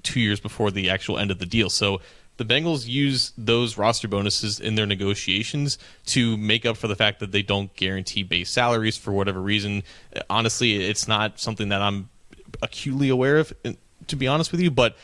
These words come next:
I look at the Mahomes contract, and that was, like, the standard before Deshaun Watson signed his fully guaranteed deal. Mahomes is getting forty-five million a year for ten years, which I think is a good baseline for the Burrow deal. But like you said, only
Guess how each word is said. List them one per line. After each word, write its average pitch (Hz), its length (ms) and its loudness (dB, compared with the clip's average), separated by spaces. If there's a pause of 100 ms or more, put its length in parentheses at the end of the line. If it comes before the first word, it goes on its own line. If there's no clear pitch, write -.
(160)
I 131 60 2
look 139 260 2
at - 280 -2
the 120 60 2
Mahomes 135 400 2
contract, 95 640 -2 (380)
and 104 160 2
that 127 160 4
was, 127 140 -2
like, 113 140 0
the 104 80 -6
standard 113 580 2
before 117 540 2
Deshaun 107 500 -2
Watson 104 340 0
signed 101 300 0
his 104 280 0 (280)
fully 117 300 2
guaranteed 101 460 -2
deal. 110 380 2 (400)
Mahomes 147 300 4
is 131 100 -2
getting 123 220 0
forty-five 143 520 2
million 117 240 2
a 104 40 2
year 110 200 2
for 101 160 -8
ten - 420 -2
years, 101 500 2 (200)
which - 160 -2
I 110 60 2
think 165 220 0
is 107 380 -2
a 113 60 -2
good 117 260 0
baseline 104 520 0
for 110 100 -4
the 95 80 -2
Burrow 104 300 4
deal. 95 340 -2 (300)
But 107 120 0
like 113 160 0
you 110 80 -6
said, 117 200 2
only 107 420 2